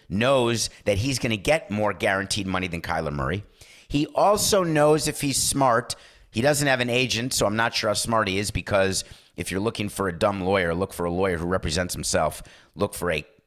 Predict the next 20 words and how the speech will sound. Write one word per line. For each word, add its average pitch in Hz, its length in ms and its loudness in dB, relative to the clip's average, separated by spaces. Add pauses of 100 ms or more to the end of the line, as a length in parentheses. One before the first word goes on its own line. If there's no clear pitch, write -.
(140)
client 101 380 0
who 87 80 -2
represents 76 480 -2
himself. 69 460 -4 (720)
And 92 140 0
I'm 104 240 0
not 98 220 0
exactly 87 440 -2
in 76 100 -6
favor 92 420 -4
of 82 80 -6
agents, 87 420 -2
as 82 180 -4
you 69 80 -8
know. 78 380 0 (760)
And 90 160 -2
when 98 140 0
you're 101 120 -2
Lamar 98 320 0
Jackson, 95 600 -2